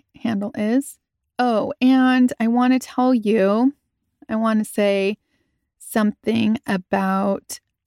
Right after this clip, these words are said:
Byron in Chicago. Was, is recovering, or hopefully already recovered, from a near-death experience, unable to walk, but hopefully one day. And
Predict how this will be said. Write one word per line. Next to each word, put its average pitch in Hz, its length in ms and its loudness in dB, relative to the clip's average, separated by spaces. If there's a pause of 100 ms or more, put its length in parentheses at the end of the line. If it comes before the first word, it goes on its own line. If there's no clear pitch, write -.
(160)
Byron 214 680 -4 (500)
in 214 140 0
Chicago. 202 760 -4 (1160)
Was, 202 500 -2 (200)
is 190 200 -2
recovering, 214 560 -4
or 185 140 -2
hopefully 196 560 -2
already 175 300 -2
recovered, 202 640 -4
from 185 160 -6
a 185 60 -2
near-death 185 440 -4
experience, 233 840 -2
unable 196 340 -4
to - 140 -10
walk, 202 420 -4 (420)
but 190 120 -6
hopefully 185 420 -4
one 180 240 -2
day. 190 440 0 (720)
And 202 540 -2